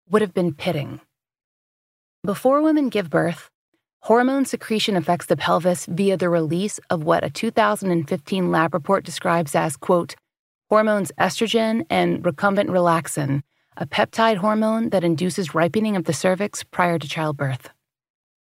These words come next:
There's a specific groove, too, considered characteristic to the female pelvis, which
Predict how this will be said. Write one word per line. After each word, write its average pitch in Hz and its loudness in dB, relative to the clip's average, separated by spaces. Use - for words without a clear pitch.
There's 240 2
a 370 0
specific 240 -2
groove, 175 0
too, 147 -2
considered 185 0
characteristic 190 0
to - -10
the 180 -2
female 175 2
pelvis, 143 -2
which - 0